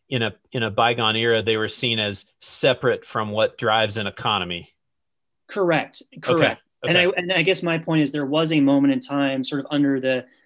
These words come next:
Speaker 2: Cultural Development Commission to a certain degree, where that was sort of be prese-,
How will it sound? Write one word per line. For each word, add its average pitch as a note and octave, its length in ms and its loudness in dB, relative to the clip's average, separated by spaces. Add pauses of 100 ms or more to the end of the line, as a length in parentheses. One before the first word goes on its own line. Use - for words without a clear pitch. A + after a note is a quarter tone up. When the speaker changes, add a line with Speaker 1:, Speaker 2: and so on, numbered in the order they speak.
(200)
Speaker 2:
Cultural D#3 260 -4
Development C#3 400 0
Commission C3 440 -6
to B2+ 100 -8
a A#2+ 40 -6
certain D#3 300 -4
degree, B2+ 520 -4 (400)
where C3+ 560 0 (220)
that C#3 280 -2
was D3 340 0
sort C#3+ 120 -4
of C3+ 60 -4
be C3 120 -4
prese-, C3 220 -6